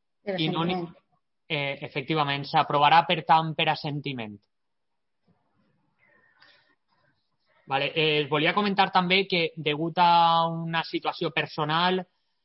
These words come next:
Speaker 2: eh, d'un tema de salut, s'ha tingut que ausentar a ultimíssima hora la senyora interventora.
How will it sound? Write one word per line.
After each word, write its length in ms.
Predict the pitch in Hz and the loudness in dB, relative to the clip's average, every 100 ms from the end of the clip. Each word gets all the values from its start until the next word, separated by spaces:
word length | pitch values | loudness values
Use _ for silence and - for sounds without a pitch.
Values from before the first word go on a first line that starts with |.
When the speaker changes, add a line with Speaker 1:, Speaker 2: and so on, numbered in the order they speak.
| _ - | _ -8
Speaker 2:
eh, 840 | 160 151 147 147 143 143 139 - _ | -4 -2 -2 -4 -6 -8 -10 -14 _
d'un 440 | - 147 147 147 151 | -16 -6 -4 -2 -4
tema 240 | 156 147 | -2 0
de 100 | 147 | -2
salut, 440 | 147 151 156 180 180 | 0 0 2 0 0
s'ha 160 | 170 147 | -2 -2
tingut 260 | 151 156 | -2 0
que 100 | 170 | 0
ausentar 460 | 156 - 151 151 151 | 0 -4 -2 2 4
a 160 | 151 147 | 6 4
ultimíssima 600 | 147 147 147 139 151 139 | 0 -6 -8 -8 -2 -2
hora 180 | 143 143 139 143 | 0 0 -2 -4
la 120 | 143 | -6
senyora 340 | - 143 135 131 | -8 -10 -8 -8
interventora. 600 | 127 127 127 135 120 | -10 -12 -10 -8 -8